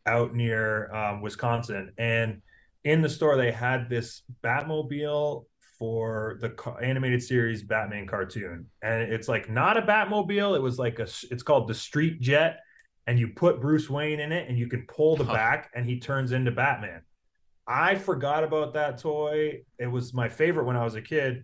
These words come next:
Speaker 1: but it's just something that just slipped my mind. When I saw it, I was like, "Oh my God." When that's an item that I had to get.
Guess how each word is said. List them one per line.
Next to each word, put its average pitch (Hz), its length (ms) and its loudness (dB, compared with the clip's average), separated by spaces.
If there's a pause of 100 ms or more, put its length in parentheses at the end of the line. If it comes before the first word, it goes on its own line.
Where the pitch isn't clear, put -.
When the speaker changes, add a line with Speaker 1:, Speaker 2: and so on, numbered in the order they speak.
Speaker 1:
but 131 120 -2
it's 135 140 -4
just 131 140 -10
something 135 300 0
that 120 80 2
just 110 280 -4
slipped 123 160 -4
my 107 80 -6
mind. 104 440 -2
When 120 140 0
I 147 100 4
saw 151 420 4
it, 147 60 2
I 120 100 4
was 113 160 -2
like, 98 180 -4
"Oh 131 120 -2
my 101 160 -6
God." 95 340 -4 (460)
When 131 200 4
that's 127 240 4
an 131 80 0
item 120 280 4
that 120 100 2
I 113 60 2
had 123 160 0
to 123 60 -4
get. - 260 -4